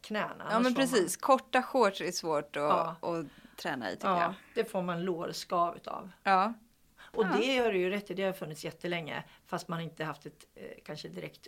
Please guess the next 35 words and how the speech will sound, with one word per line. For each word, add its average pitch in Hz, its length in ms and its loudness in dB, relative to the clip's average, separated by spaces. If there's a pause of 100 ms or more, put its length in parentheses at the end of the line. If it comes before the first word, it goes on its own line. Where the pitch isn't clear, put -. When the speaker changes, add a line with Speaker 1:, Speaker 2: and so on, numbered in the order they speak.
Speaker 1:
ord 180 400 -6
som 175 160 -10
har 156 60 -10
funnits - 460 -14
i, - 400 -14
eh, 202 260 -16
ordlistan. - 720 -12 (360)
Speaker 2:
Nej, 262 120 0
men 285 140 4
det 302 80 -2
där 320 260 4
är 339 60 0
ganska 294 280 -2
spännande. 277 920 2
Eh, 190 300 -2
för 190 160 -4
att 214 120 -2
det, 247 320 -4
det 254 220 -4
kände 254 280 2
jag, 214 180 6 (200)
eh, 185 360 0
eh, 160 60 -4 (760)
jag - 160 -6
var 220 120 0
med 226 160 0
i 226 40 2
radio 220 340 2
förra 170 280 0
veckan 170 320 0
Speaker 1:
Mm. 165 140 2
Speaker 2:
och - 60 -6
pratade 165 460 -2
om, 170 320 -2 (100)
eh, 165 360 -2